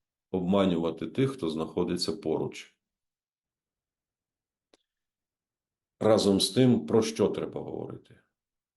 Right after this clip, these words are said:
Про пошуки як мікро, так і макромеханізмів,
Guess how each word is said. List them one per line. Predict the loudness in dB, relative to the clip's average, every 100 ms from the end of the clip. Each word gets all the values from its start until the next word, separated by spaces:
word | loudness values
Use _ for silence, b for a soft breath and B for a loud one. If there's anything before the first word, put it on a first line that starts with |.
| _ _ _ _
Про | -6 -6 -6
пошуки | -4 0 0 -2 -10 -14 -16 -18 _ _ _ _ -6
як | -2 -2 0
мікро, | 4 4 4 0 -2 0
так | -2 -2 0 4
і |
макромеханізмів, | 6 6 6 0 -4 -6 -6 -4 -2 0 2 2 -2 -4 -6 -12